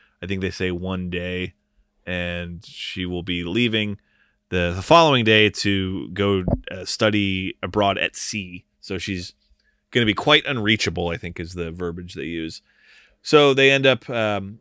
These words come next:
going to Rome. They're financed to do so because Jamie, I guess, learning the meaning of Christmas, sold his camera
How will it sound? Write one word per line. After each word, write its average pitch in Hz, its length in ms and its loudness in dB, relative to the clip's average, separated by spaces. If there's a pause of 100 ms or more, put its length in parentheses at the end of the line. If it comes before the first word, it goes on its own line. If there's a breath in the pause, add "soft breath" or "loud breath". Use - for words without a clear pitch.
going 131 220 4
to 123 60 2
Rome. 113 540 0
They're 98 220 0
financed 127 760 2
to 98 120 -4
do 123 200 4
so 98 300 0
because 92 680 -2
Jamie, 101 440 2
I 92 40 2
guess, 95 280 -2
learning 95 340 -2
the 92 280 -2 (180)
meaning 98 260 -2
of - 80 -8
Christmas, 92 560 -4
sold 98 280 0
his 90 120 -4
camera 90 480 -2